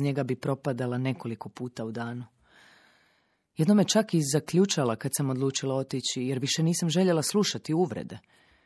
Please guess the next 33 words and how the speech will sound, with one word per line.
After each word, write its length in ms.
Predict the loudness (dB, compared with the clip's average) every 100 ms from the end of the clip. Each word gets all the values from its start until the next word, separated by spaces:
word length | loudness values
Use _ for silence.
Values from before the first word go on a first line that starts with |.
| _ _ 0
Još 220 | 2 4
osjećam 640 | 4 4 0 0 0 -2 -6 _ _ -8
kako 280 | -8 -2 0
joj 100 | 2 2
zarivam 480 | 4 4 2 2
nokte 500 | 4 4 2 -6 -6 -6
u 120 | -6
zapešće 760 | -2 0 0 -2 -4 -2 -2 -4
da 120 | -6
pusti 760 | -8 _ 2 2 2 0 -4 -6 -6
ključ 420 | 0 4 4 2 -2
da 100 | -6
pobjegnem 680 | -4 0 0 0 -2 -4 -4 2
van. 280 | 2 2 -4 _ _ _ _ _ _ _ _ _ _ _ _ _ _ -20
Kad 100 | -8 -4
sam 120 | -2
osjetila 440 | -2 -2 -2 -2
kako 260 | -2 -4 0
mi 120 | 2
nokti 460 | 4 2 0 -4 -2
uranjaju 600 | 0 2 4 4 2 0
u 60 |
njezino 400 | -2 -2 0 -2
meso, 440 | 2 2 2 0 -2 2
sve 120 | 2
dublje, 600 | 4 4 4 2 -6 -8 -12 _
u 80 | -6
to 160 | -2
tkivo 580 | -2 -4 -4 0 2 0
od 120 | -4
kojeg 200 | -4 -4 -2
sam 180 | -2 -2
sama 340 | 0 0 0